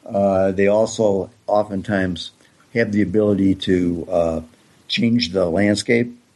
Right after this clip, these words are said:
They, um, oftentimes have the ability to shapeshift and, and change into humans. So, uh, these mythical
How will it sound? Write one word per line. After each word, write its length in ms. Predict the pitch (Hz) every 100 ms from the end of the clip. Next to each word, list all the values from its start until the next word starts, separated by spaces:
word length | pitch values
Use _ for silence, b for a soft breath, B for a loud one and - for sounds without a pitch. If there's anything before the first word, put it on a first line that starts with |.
| _ _ _ _ _ _ _ _ -
They, 540 | 107 104 101 98 95
um, 640 | 95 92 92 92 87 87 -
oftentimes 920 | 110 117 120 117 110 101 98 92 - -
have 240 | 104 90
the 60 | 95
ability 420 | 98 107 92 87
to 60 |
shapeshift 800 | 78 - 104 101 - 127 120 - - _ b b b b -
and, 320 | 95 95 92
and 220 | 98 85
change 340 | - 120 110 104
into 200 | 104 82
humans. 580 | 101 101 113 120 - - _ _ _ _ _ _ _ _ _ _ _ _
So, 580 | - 127 110 107 107 - -
uh, 460 | 104 101 101 98 101 -
these 320 | 113 156 113
mythical 640 | 127 170 151 117 107 92